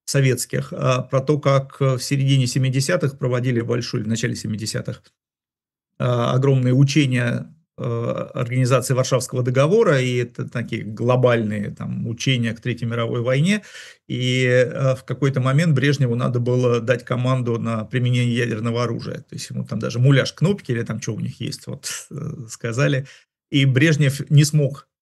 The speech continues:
нажать, не смог отдать команду. То есть при этом ему говорят: «Да нет, ну это муляж, мы же учение, понятно, что ничего не полетит». А он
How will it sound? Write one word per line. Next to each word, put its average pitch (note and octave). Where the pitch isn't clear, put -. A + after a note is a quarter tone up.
нажать, C3
не B2
смог A#2+
отдать A#2
команду. A#2
То -
есть -
при C#3
этом C3+
ему B2
говорят: B2+
«Да C#3+
нет, D#3
ну C3+
это B2+
муляж, D3
мы A#2
же A#2
учение, A#2+
понятно, B2
что -
ничего A2
не A2+
полетит». B2+
А A#2
он B2+